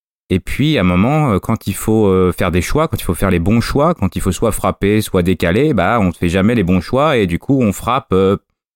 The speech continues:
pas tellement, ou alors on frappe de loin, ou alors on frappe mal.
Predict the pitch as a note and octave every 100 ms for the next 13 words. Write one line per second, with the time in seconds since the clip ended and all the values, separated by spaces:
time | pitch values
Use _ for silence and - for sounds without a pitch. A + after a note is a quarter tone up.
0 | _ A#2 A#2 C3+ C3 F3+ A#2 G#2+ G#2 -
1 | G#2 A#2 G#2+ C3 C#3+ G2 G2 - G#2 -
2 | G#2 B2+ D#3